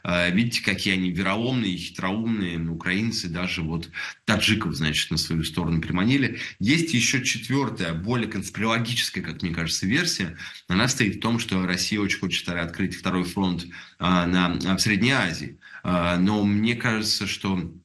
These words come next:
а, пока что на это нет, э, ни сил, ни возможностей, а, ни ресурсов. А, а, контраргумент, который у меня есть, да,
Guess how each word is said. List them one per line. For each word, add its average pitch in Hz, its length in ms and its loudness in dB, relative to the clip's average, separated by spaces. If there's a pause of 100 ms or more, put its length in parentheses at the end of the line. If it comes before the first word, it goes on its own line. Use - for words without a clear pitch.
(540)
а, 90 720 0
пока 95 220 -4
что - 180 -6
на 95 240 0
это 92 160 -4
нет, 90 380 -4
э, 90 200 -2
ни 92 320 0
сил, 131 400 -2
ни 95 220 0
возможностей, 95 880 -4 (300)
а, 87 380 2
ни 95 500 4
ресурсов. 90 640 -4 (320)
А, 90 440 4 (160)
а, 90 540 0 (100)
контраргумент, 107 1000 0
который 87 180 -2
у 95 40 4
меня 95 360 2
есть, 76 380 -4
да, 113 360 0